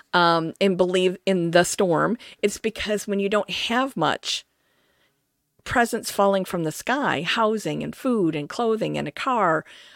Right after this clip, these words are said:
all sound wonderful, but that's not the reality of communism. It's taking as much as you can and giving it to those at the top and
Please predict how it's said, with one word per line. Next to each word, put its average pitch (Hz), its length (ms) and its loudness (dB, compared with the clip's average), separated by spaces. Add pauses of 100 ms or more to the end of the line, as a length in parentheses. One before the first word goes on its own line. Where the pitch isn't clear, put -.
(160)
all 285 180 6
sound 254 500 -2
wonderful, 311 640 -4 (360)
but 269 180 4
that's 339 360 4
not 277 200 2
the 254 80 -4
reality 233 520 0
of 170 120 -6
communism. 180 680 -2
It's 196 200 -2
taking 240 440 -6
as 190 140 -4
much 202 320 -2
as 349 160 -2
you 339 80 -4
can 151 480 -4 (500)
and 208 180 0
giving 240 340 0
it 247 180 -2
to 240 100 -8
those 185 420 2
at 170 200 -2
the - 80 -16
top - 420 -10 (400)
and 190 420 4